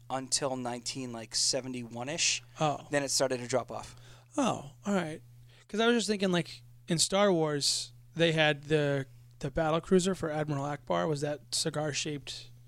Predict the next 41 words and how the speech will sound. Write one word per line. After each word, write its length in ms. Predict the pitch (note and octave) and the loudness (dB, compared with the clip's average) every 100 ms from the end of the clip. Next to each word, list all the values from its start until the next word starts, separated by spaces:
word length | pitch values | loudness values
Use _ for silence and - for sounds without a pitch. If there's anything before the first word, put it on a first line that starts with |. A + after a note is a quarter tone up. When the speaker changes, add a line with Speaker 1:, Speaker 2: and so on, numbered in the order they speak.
| G3+ | -6
Speaker 1:
Yeah, 100 | A3+ | -2
but 100 | D3 | -2
it 40 | D3 | 0
had 160 | F#3+ | 0
a, 120 | E3 D3 | 0 -2
it 80 | |
was 160 | D#3 C#3 | -4 -2
more 160 | E3+ E3+ | 0 0
of 60 | |
a 40 | B2+ | -2
hammerhead 500 | - D#3+ C3+ A#2+ A#2 | -6 -6 -6 -8 -4
shape 280 | - A#2 - | -4 -4 -12
because 240 | A#2 B2 | -14 -12
it 60 | B2 | -10
had 140 | C#3 | -10
a, 120 | A#2+ - - - - - - - - - - - | -12 -16 -20 -20 -20 -20 -20 -20 -20 -20 -20 -6
like 160 | D#3+ - - | -4 -2 2
Speaker 2:
No, 160 | B3 | 4
no, 160 | C#4 G3 | 6 4
no. 80 | E3 | 4
That 160 | F3 | 2
was 140 | G#3 F#3 | 2 4
the 60 | |
Hammerhead 340 | F#3 F#3+ E3+ E3 | 4 6 4 2
cruiser. 320 | - F3+ C#3+ | 4 4 4
His, 400 | C3 E3+ F#3 - - | -2 0 0 -2 -2
his 300 | D#3 F3+ - - | -2 -2 -4 -4
Armada 360 | D3+ C#3 D3 | -4 -2 -2
ship 140 | D#3+ F3+ | 0 0
Speaker 1:
Admiral 360 | G#3+ G#3 D#3+ - - - - F3+ | -2 -6 -8 -16 -20 -20 -4 2
Speaker 2:
was 160 | F#3+ E3 | 4 4
the, 60 | C#3 | 2
Speaker 1:
okay. 120 | F3 | 2
Speaker 2:
was 180 | F3 D#3+ | 0 0
the 80 | D#3+ | 2
long 520 | E3 E3 D#3+ D#3+ D3+ | 4 4 4 2 0
cigar-shaped 680 | - F3 D#3+ D#3 - D3 - | -2 0 0 0 -2 -4 -4
thing. 180 | - D#3+ | -4 -2
So 140 | - | -2
I 60 | D3+ | -2
just, 160 | C#3+ | -4